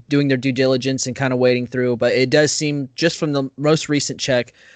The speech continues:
um, I know Thomas spoke with some sources earlier today that for right now that there is no movement there, but there has been some conversations. I think that's safe to say that's kind of where, where we're at right now.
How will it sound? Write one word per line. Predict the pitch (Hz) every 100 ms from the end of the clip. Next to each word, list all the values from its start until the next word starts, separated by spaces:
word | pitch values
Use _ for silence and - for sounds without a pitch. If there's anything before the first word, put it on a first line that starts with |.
| _ 113
um, | 113
I | 120
know | 131
Thomas | 127 147 135 127
spoke | 135 123
with | 131
some | 131
sources | 117 131 123 127
earlier | 131 127 120
today | 120 110 120 123
that | 117 113 - -
for | 131
right | 127 139 127
now | 127 123
that | 120
there | 117 110
is | 147 175
no | 170 170
movement | 165 156 156
there, | 143 143 143
but | 127 117
there | 123
has | 135 131
been | 135 123
some | 123
conversations. | 127 110 107 107 101 110
I | 123
think | 139 131
that's | 131
safe | - 131
to | -
say | 117 131 117
that's | 113
kind | - 131
of | 120
where, | 113 107
where | 113 113
we're | 107
at | 90
right | 82 -
now. | 82